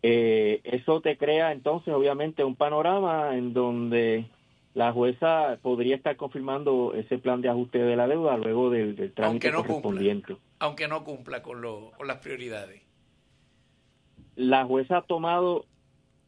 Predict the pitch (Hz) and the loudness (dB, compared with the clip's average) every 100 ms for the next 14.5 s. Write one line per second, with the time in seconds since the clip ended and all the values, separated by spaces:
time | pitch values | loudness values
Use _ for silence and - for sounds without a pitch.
0 | _ - 151 185 180 160 147 127 151 160 | _ 0 2 2 0 -2 -6 -4 -2 0
1 | 127 127 131 156 147 156 143 - 156 147 | 0 0 0 -2 0 0 0 0 0 0
2 | 107 - _ _ _ _ _ _ _ _ | -2 -10 _ _ _ _ _ _ _ _
3 | _ 135 131 127 120 123 - - 131 - | _ 2 4 2 2 -2 -2 -2 -2 0
4 | 131 123 120 143 160 170 160 160 170 147 | 0 2 2 2 0 0 0 0 -2 -2
5 | 131 - 131 151 151 - 135 131 110 113 | -4 -4 -4 -4 -8 -4 -4 -2 -4 0
6 | 120 110 101 _ _ _ _ _ 131 131 | 0 0 -4 _ _ _ _ _ 0 2
7 | 151 180 190 185 175 165 175 175 156 165 | 4 2 0 -4 -2 0 0 0 -2 -4
8 | 165 160 165 156 127 120 123 143 139 139 | -4 -2 -2 -2 -2 0 2 0 0 -2
9 | 131 127 127 135 147 139 131 _ _ _ | 0 0 0 0 0 0 -2 _ _ _
10 | _ _ - 127 127 120 120 120 120 135 | _ _ -6 -2 -2 -2 0 0 2 2
11 | 139 143 135 123 110 120 113 117 135 - | 2 2 2 0 0 -2 -2 -2 -2 -2
12 | 131 123 107 101 117 104 117 107 113 131 | 0 2 0 -2 -4 -4 -2 0 0 0
13 | 147 165 160 160 151 113 110 135 127 131 | -2 -2 0 2 2 0 -2 -4 0 0
14 | 135 147 160 156 147 | 2 2 0 0 -2